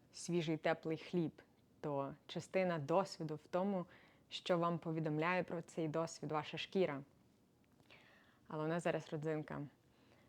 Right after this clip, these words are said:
Е, спробуйте відчути її вагу. Вона зовсім легенька, але, але вага не нуль. Можна навіть заплющити очі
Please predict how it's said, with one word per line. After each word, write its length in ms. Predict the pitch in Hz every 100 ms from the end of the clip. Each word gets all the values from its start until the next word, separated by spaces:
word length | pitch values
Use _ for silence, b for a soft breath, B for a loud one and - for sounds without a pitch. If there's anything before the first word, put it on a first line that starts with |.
| b -
Е, 220 | 151 143
спробуйте 460 | 143 - 180 190 180
відчути 440 | 160 - 180 160
її 320 | 151 143 147 147
вагу. 380 | 143 131 135 135 _ _ _ _ _ _ _ -
Вона 200 | 160 160
зовсім 380 | 190 226 262 240
легенька, 420 | 190 139 143 156 -
але, 320 | 147 151 151 - b b b _ _ _
але 220 | 160 156
вага 300 | 147 147 170
не 120 | 170
нуль. 220 | 156 185 143 -
Можна 260 | 151 156 156
навіть 260 | 151 147
заплющити 540 | 160 170 165 - 151 -
очі 500 | 180 254 294 190